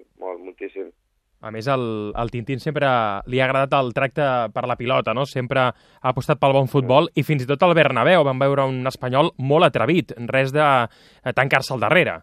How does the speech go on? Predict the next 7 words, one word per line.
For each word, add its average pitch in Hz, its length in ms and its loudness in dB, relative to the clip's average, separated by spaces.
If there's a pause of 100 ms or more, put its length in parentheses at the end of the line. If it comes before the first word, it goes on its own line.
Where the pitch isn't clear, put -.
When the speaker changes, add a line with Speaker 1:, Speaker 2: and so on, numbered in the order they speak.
(1400)
Speaker 1:
Sí, 135 300 0
com 113 160 -2
sempre 131 320 2 (260)
feia, 135 340 4
però 110 200 2
al 107 80 0
final 123 460 0